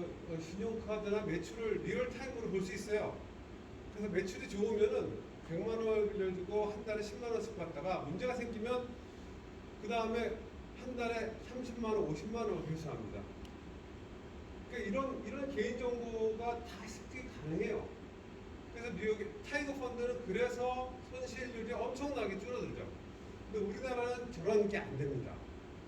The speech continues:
통신사가 대출을 못하는 것은 그 크레딧 그 히스토리가 없어요. 금융기관에선 여러 가지, 어, 많은 밸런스가 있었지만 그 우리나라에선 저는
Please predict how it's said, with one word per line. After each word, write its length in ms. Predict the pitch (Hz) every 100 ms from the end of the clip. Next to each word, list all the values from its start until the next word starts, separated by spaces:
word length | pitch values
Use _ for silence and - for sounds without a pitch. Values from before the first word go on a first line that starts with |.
| - -
통신사가 680 | 269 269 294 262 247 240 170
대출을 360 | 156 - 226
못하는 460 | 208 170 185 180 175
것은 260 | 175 220 233 - - - - - - -
그 360 | 202 196 180 - - - -
크레딧 320 | - 330 294 285 - - - - -
그 140 | 185
히스토리가 480 | 185 185 - 247 247
없어요. 340 | - - 151 127
금융기관에선 1040 | 135 196 208 208 202 190 185 208 208 - - - -
여러 240 | 160 190 208
가지, 400 | 196 185 202 196
어, 360 | 165 160 156 - - 156
많은 280 | 156 185 170
밸런스가 360 | 160 170 180 170
있었지만 500 | 143 131 - 381 - - - - - -
그 60 | 185
우리나라에선 760 | 180 202 240 233 220 202 220 226
저는 420 | 160 190 196